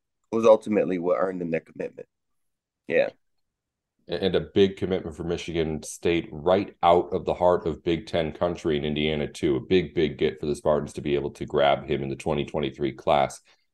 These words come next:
Speaker 2: Uh, another team that's at least making names for themselves in the top ten here is Ohio State.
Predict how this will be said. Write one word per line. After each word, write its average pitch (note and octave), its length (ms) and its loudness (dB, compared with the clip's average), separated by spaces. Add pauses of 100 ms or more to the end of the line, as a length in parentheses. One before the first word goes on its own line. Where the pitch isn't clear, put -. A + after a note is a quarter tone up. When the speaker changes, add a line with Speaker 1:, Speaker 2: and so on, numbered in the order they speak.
(120)
Speaker 2:
Uh, F#2+ 160 6
another B2 320 4
team A#2+ 260 0
that's G2 280 0
at G2 180 0
least G2+ 260 0
making F#2+ 380 0
names F#2+ 300 0
for F2 200 0
themselves D#2+ 480 2
in E2 80 -4
the D#2+ 60 0
top E2 320 -2
ten G#2 280 -2
here F#2 340 2
is D#2+ 180 -2
Ohio D#2+ 420 2
State. A2+ 480 -4